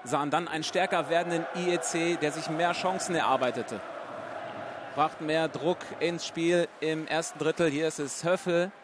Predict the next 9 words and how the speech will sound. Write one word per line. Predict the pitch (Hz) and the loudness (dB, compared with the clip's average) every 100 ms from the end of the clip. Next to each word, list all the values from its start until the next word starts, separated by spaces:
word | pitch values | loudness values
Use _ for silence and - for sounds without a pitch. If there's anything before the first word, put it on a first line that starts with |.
| - - - - | -20 -20 -14 -8
der | 131 | -6
sich | 135 | -4
hinten | 156 156 | -6 -4
gut | 143 143 | -4 -2
durchsetzt. | 160 165 - 160 170 - - - - - | -2 -2 2 0 0 -6 -14 -20 -12 -8
Dann | 143 | -4
nochmal | 185 190 | 0 0
die | |
Möglichkeit. | 170 185 202 - 190 185 196 | 2 2 0 2 4 4 2